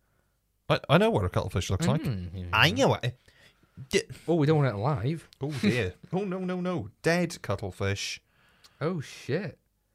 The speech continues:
Speaker 2: Oh, they're very pretty, aren't they? Mine one
Speaker 1: I don't
Speaker 2: wasn't.
Speaker 1: know.
Speaker 2: Fucking hell. How'd you eat that? That's not what it looked like.
Speaker 1: Oh, dear.
Speaker 2: I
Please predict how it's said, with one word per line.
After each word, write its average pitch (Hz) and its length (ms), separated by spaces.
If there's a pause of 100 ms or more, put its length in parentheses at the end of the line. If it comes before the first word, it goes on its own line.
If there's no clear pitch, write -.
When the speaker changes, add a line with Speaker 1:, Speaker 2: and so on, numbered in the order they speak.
(300)
Speaker 2:
Oh, 123 160
they're 90 100
very 131 160
pretty, 143 300
aren't 151 160
they? 104 120 (340)
Mine 117 200
one - 0
Speaker 1:
I 82 40
don't 78 100
Speaker 2:
wasn't. 95 220
Speaker 1:
know. 139 200 (1600)
Speaker 2:
Fucking 120 300
hell. 135 340
How'd 131 180
you 110 60
eat 135 140
that? 135 220 (1900)
That's - 200
not 147 160
what 110 100
it 101 60
looked 156 140
like. 135 320 (1700)
Speaker 1:
Oh, 127 240
dear. 117 360 (760)
Speaker 2:
I 92 160